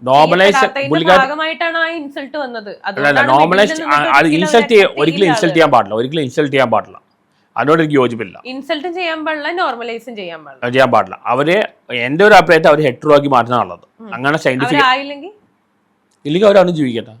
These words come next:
Speaker 1: അവരുടെ ആഗ്രഹമാണ് അവരങ്ങനെ ജീവിക്കട്ടെ.
Speaker 2: അപ്പോഴും
Speaker 1: പക്ഷെ അത്
Speaker 2: നോർമലൈസ്
Speaker 1: വേറെ
Speaker 2: ചെയ്യാൻ
Speaker 1: ആൾക്ക്, വേറെ ആൾക്ക് ഉപദ്രവമാവരുത്, വേറെ ആൾക്ക് ഉപദ്രവമാവരുത്. അവര്, അവര്, അവര് ഇപ്പൊ രണ്ട് ആണുങ്ങൾ ഇൻവോൾവ് ചെയ്യുന്നു, രണ്ട് പെണ്ണുങ്ങൾ ഇൻവോൾവ് ചെയ്യുന്നു. പക്ഷെ എല്ലാവരും ഇങ്ങനെ ആയിക്കഴിഞ്ഞാൽ അടുത്ത പോപ്പുലേഷൻ വരില്ല. അതുകൊണ്ട് റീജിയണൽ ഇതിനെതിരെ പറയണം.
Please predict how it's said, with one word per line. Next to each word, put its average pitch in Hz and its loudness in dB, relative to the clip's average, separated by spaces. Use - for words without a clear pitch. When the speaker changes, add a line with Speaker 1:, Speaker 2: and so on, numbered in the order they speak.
Speaker 1:
അവരുടെ 156 2
ആഗ്രഹമാണ് 143 4
അവരങ്ങനെ 135 2
ജീവിക്കട്ടെ. 117 -6
Speaker 2:
അപ്പോഴും 285 -8
Speaker 1:
പക്ഷെ 170 2
അത് 156 6
Speaker 2:
നോർമലൈസ് 156 6
Speaker 1:
വേറെ 180 6
Speaker 2:
ചെയ്യാൻ 165 6
Speaker 1:
ആൾക്ക്, 208 0
വേറെ 156 4
ആൾക്ക് 175 6
ഉപദ്രവമാവരുത്, 143 2
വേറെ 156 6
ആൾക്ക് 160 6
ഉപദ്രവമാവരുത്. 139 2
അവര്, 135 -2
അവര്, 151 4
അവര് 135 -6
ഇപ്പൊ 165 -6
രണ്ട് 165 2
ആണുങ്ങൾ 151 2
ഇൻവോൾവ് 135 0
ചെയ്യുന്നു, 123 -6
രണ്ട് 135 -6
പെണ്ണുങ്ങൾ 135 -2
ഇൻവോൾവ് 123 -2
ചെയ്യുന്നു. 107 -8
പക്ഷെ - -2
എല്ലാവരും 147 4
ഇങ്ങനെ 170 2
ആയിക്കഴിഞ്ഞാൽ 160 0
അടുത്ത 139 0
പോപ്പുലേഷൻ 151 0
വരില്ല. 123 2
അതുകൊണ്ട് 135 0
റീജിയണൽ 143 0
ഇതിനെതിരെ 131 -2
പറയണം. 104 -2